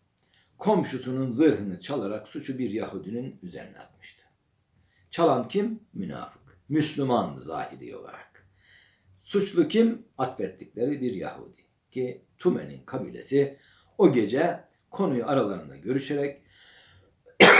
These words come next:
her ne pahasına olursa olsun onu savunmaya karar verdiler. Yani suçlu olsun, suçsuz olsun, haklı olsun, haksız olsun. Önemli değil.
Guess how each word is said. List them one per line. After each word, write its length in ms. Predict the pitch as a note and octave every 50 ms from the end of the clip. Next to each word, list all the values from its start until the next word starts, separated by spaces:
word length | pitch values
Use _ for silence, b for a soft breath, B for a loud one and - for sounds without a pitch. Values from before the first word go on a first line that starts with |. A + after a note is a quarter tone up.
| - -
her 520 | C4+ - - - B2 F3+ A3+ G3+ D#3+ C3+
ne 140 | A2+ G2 -
pahasına 480 | - D3 C3+ B2 A2 A2 A#2 A#2 G#2+ -
olursa 340 | C3+ C3 A#2+ G2 - - D#2+
olsun 340 | - A2+ G2 - - D#2+
onu 180 | F2 A2+ F#2+ F2
savunmaya 480 | - - - - F2 D#2 D#2+ G2+ A#2 -
karar 340 | - - - - A1 G#1+
verdiler. 220 | - - - _ _ _ - _ _ -
Yani 260 | - E3 C3 - - -
suçlu 420 | - - A3 F#3+ - - - C#3
olsun, 320 | A#2+ G#2+ - E3+ - -
suçsuz 360 | - - C3+ - - - - -
olsun, 340 | - - - - - A2+ -
haklı 300 | - F3+ F3+ - - D#3+
olsun, 320 | D3 B2+ - - C#3+ C3 -
haksız 340 | - - - - - - C#2
olsun. 340 | A#1 - - - B1 A#1+ _ b b b b b b
Önemli 400 | F3+ F3+ D#3+ D3+ C3+ A#2+ A2+ A2+
değil. 320 | C3+ D#3+ F#3+ F#3+ F#3 -